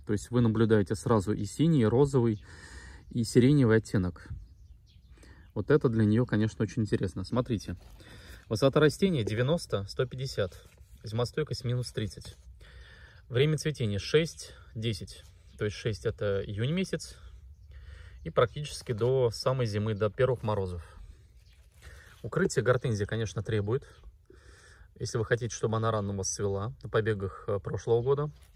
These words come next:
На побегах текущего года, конечно, она цветет каждый год, поэтому проблем с ней нет вообще никакой. Если будете искать гортензию настоящую Endler Summer, можете заказать у нас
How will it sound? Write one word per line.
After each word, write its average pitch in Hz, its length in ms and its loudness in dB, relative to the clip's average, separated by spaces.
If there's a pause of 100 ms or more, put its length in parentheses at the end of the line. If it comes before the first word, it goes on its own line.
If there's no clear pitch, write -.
(120)
На 113 80 -8
побегах 165 340 4
текущего - 400 -2
года, 180 180 4
конечно, 143 320 2
она 131 80 2
цветет 135 280 2
каждый 131 280 4
год, 160 220 2
поэтому 123 400 2 (400)
проблем 139 380 2
с - 400 -10
ней 123 160 4
нет 113 260 2
вообще 110 340 -2
никакой. 95 440 -2 (1160)
Если 143 340 2
будете 135 280 2
искать 127 300 4
гортензию 117 520 2
настоящую 110 680 2
Endler 107 320 2
Summer, 165 400 0 (300)
можете 123 340 -2
заказать 117 400 2
у - 20 4
нас 120 300 0